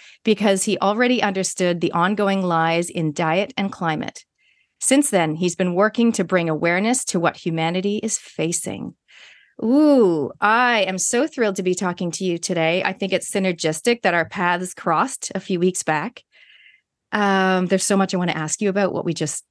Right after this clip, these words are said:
what I just read. But before we do that, let's paint a picture of where you've come from in more detail. Tell us a little bit more about your backstory, the journey that brought you here.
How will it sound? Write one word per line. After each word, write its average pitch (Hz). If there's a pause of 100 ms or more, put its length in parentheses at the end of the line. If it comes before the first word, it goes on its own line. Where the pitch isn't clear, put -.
(160)
what 160
I 151
just 147
read. 151 (480)
But 214
before 202
we 214
do 190
that, 170
let's 220 (160)
paint 220
a 233
picture 185
of 160
where 165
you've 165
come 156
from 165
in 180
more 165
detail. 165
Tell 233
us 311
a 339
little 247
bit 190
more 170
about 160
your 180
backstory, 160
the 165
journey 160
that 170
brought -
you 165
here. 151